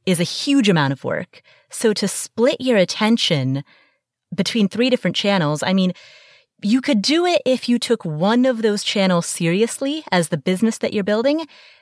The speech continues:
and the other two were just essentially public journals or public diaries. They're little hobbies that you do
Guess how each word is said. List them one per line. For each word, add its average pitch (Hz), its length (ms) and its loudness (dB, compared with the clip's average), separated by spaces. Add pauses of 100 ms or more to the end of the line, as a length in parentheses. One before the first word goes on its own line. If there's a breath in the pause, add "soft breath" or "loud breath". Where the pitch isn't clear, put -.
(120 loud breath)
and 208 180 2
the 202 200 -4
other 226 300 2
two 208 340 -2
were 175 140 0
just 175 380 -4
essentially 175 580 -2 (140)
public 170 380 -2
journals 160 380 -2
or 156 60 -2
public 160 320 -4
diaries. 160 600 0 (360 loud breath)
They're 165 340 4
little 190 340 2
hobbies 185 500 0
that - 140 -2
you 165 140 -2
do 156 480 0